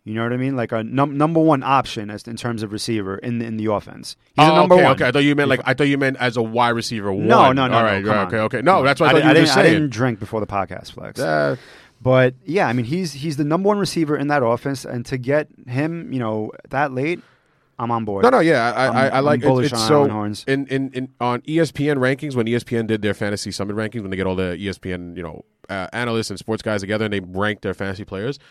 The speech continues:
Speaker 2: there was only two Cowboys that made all the rankings. Only two Cowboys, and that is Zeke and Allen Hurns.
Speaker 1: Yeah, yeah. E S P N, what do they know?
Speaker 2: Yeah, what do they know?
Speaker 1: <laughs>
Speaker 2: Exactly.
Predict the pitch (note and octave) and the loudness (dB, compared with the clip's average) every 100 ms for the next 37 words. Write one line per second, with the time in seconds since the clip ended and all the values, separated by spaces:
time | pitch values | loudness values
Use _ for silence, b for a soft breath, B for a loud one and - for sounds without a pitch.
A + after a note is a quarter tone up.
0 | b b - D3 G#3 D#3+ - F3 - C#3+ | b b -4 -2 -2 -4 -8 -12 -10 -10
1 | D3+ F#2+ E2+ F2 G2+ F#2 G2+ F#2+ E2+ A2+ | -8 -10 -10 -8 -10 -8 -8 -6 -6 -10
2 | - - - _ A#2 B2 B2+ - C#3 F#2+ | -12 -20 -20 _ -10 -8 -10 -10 -10 -12
3 | D#2+ - F#2 F2 F2+ E2+ E2 F2 A2 F#2 | -16 -14 -12 -12 -12 -14 -12 -10 -10 -10
4 | F2+ F#2 G2+ F2+ - G2 G#2+ G#2+ G2+ G2+ | -10 -10 -10 -12 -10 -6 -2 -2 -4 -6
5 | A2 A2+ - A2 G#2+ G2+ G#2 G#2 G2+ G2+ | -4 -2 -2 -4 -4 -4 -4 -4 -4 -6
6 | A2+ B B B B B B _ _ G2 | -8 B B B B B B _ _ -6
7 | G2 E2+ F#2 G2+ G2+ G2 F#2 F2 E2+ - | -4 -4 -4 -2 -2 -2 -4 -6 -6 -8
8 | G#2 F#2 G2 F#2+ F2+ | -10 -6 -4 -4 -8